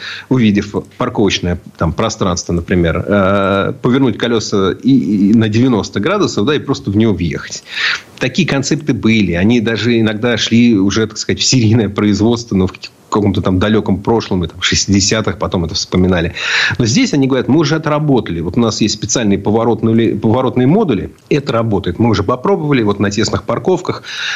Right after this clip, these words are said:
там, в каких-то складских помещениях, там, и так далее. Прекрасно всё себя чувствует, ездит, поворачивает и так далее». То есть вполне возможно, что тоже как раз вот для таких совсем уж крупных городов,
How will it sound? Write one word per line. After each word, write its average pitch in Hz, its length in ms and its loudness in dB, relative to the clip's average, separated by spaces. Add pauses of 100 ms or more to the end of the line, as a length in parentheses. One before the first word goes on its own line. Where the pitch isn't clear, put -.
(220)
там, 92 160 -2
в 90 60 -6
каких-то - 260 -8
складских 117 540 0
помещениях, 110 640 2
там, 85 320 -2
и - 100 0
так 117 200 -2
далее. 143 420 -2 (160)
Прекрасно 110 580 0 (160)
всё 95 300 0 (120)
себя 95 260 0
чувствует, 107 600 0
ездит, 95 420 0 (300)
поворачивает 90 640 -2
и 87 60 2
так 85 240 -4
далее». - 180 -6 (380)
То 123 60 0
есть - 180 -2
вполне 131 440 0
возможно, 127 440 0
что - 180 -4
тоже 107 240 -2
как 95 160 -2
раз 98 220 -2
вот 98 100 0
для 101 360 0
таких 101 340 -4
совсем 104 320 0
уж 87 140 -2
крупных 95 360 -2
городов, 120 460 0